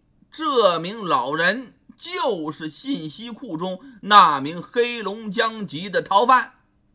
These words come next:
经过信息库检索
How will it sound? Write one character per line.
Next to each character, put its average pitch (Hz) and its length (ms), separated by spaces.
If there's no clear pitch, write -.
经 226 400
过 196 560
信 196 460
息 220 220
库 196 220
检 170 300
索 - 340